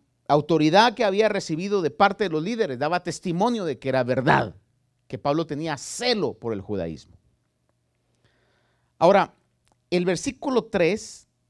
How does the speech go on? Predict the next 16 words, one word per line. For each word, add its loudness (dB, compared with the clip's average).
dice -6
y 4
explica 0
cuando 4
dice 0
en -2
el -2
verso -4
dos -2
que 0
ellos, 0
aunque -4
tenían -4
celo -2
de -2
Dios, -6